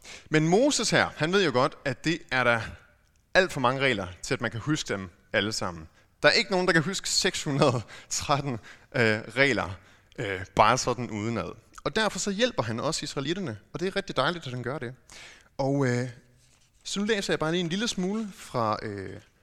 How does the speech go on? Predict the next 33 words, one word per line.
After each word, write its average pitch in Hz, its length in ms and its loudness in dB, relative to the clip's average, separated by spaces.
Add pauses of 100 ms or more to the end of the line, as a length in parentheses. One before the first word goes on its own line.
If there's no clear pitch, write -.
(240)
femte 262 220 -4
Mosebog, 196 500 -4
kapitel 120 320 -8
tredive, 160 480 0 (320)
hvor 131 100 -4
Moses 156 380 -4
han 143 140 -6
siger 143 240 -2
sådan 151 280 -6
her. 110 180 -2 (220)
Det 196 60 2
er - 320 0
efter, 196 200 -2
at 127 160 -2
vi 139 80 0
har 139 120 0
hørt 147 260 -2 (140)
alle 180 240 6
budene 127 380 -2
og 110 100 0
reglerne, 151 360 0 (320)
og - 80 -10
så - 100 -10
kommer 170 260 -2
vi 107 80 -6
til 131 120 -6
slutningen, 90 520 -6
og 135 100 -12
så 170 100 -6
siger 156 240 -2
han, 92 200 -8 (1600)
"Det, 254 240 2 (320)
jeg 151 240 0